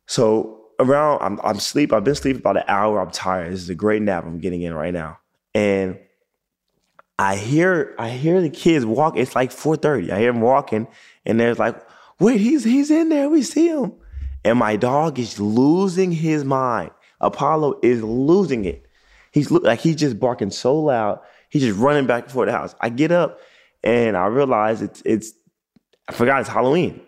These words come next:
and it's four thirty, and it gets extremely dark in my neighborhood. So that's probably why the kids were out early trick-or-treating. And, um, Chris was gone.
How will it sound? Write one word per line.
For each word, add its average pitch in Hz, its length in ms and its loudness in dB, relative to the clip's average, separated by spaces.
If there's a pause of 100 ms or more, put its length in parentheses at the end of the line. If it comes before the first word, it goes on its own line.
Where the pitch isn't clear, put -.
and 95 100 -2
it's 101 140 0
four 123 220 0
thirty, 127 280 2
and 107 120 -2
it 107 40 -4
gets 120 160 0
extremely 123 520 0
dark 123 280 2
in 113 80 0
my 104 120 0
neighborhood. 104 400 0
So 104 80 -2
that's 107 120 2
probably 120 300 2
why 107 160 0
the 101 80 -8
kids 107 240 0
were 104 80 2
out 104 140 2
early 104 340 0
trick-or-treating. 101 640 -4 (560)
And, 101 240 2
um, 95 380 0 (400)
Chris 139 260 2
was 110 140 -2
gone. 110 500 2